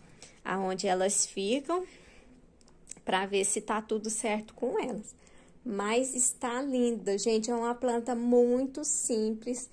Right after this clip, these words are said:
de ser cultivada, tá? Olha só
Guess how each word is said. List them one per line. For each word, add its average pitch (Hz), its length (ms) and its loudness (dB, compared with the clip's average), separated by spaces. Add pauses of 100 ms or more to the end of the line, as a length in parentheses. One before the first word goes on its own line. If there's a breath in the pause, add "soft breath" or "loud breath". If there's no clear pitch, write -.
(320 loud breath)
de 240 160 0
ser 220 380 2
cultivada, 220 960 -4
tá? 220 360 -2 (880 loud breath)
Olha 214 340 2
só - 220 -4